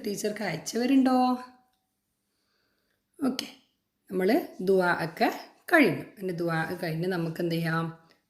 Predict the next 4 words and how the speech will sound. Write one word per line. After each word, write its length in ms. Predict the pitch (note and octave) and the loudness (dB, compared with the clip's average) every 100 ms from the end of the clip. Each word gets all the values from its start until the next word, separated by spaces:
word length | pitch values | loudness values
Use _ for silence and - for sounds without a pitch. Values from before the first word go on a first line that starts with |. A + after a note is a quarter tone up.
| _ F#3 | _ -6
പാഠഭാഗത്തിലേക്ക് 1000 | E3 D#3 D#3 D#3+ D#3 D#3+ D#3 D3+ C4+ F4+ - - _ _ _ _ _ | -2 -2 0 0 0 -2 -4 2 4 4 0 -18 _ _ _ _ _
കടക്കാം. 400 | D#4+ - - D#3+ - - - _ _ _ _ _ _ _ _ _ - - G#2 _ - _ _ _ _ _ _ _ _ _ _ _ _ _ _ | 2 4 2 -4 -10 -18 -20 _ _ _ _ _ _ _ _ _ -20 -20 -20 _ -20 _ _ _ _ _ _ _ _ _ _ _ _ _ _
ടെക്സ്റ്റ് 340 | D4+ D4+ - E4 | 2 2 6 6
ബുക്കിലെ 340 | D#4+ C#4 A3 | 6 6 4